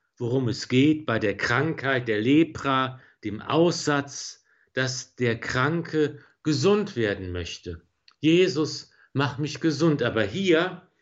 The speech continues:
geht es noch um etwas anderes.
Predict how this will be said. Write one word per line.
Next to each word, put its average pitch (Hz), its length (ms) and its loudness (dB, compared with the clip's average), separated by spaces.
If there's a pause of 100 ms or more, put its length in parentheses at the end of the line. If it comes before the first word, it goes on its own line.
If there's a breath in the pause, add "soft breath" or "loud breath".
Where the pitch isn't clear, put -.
(480)
geht 170 240 2
es 135 160 -2
noch 165 220 4
um 151 100 0
etwas 139 400 -4
anderes. 123 840 -4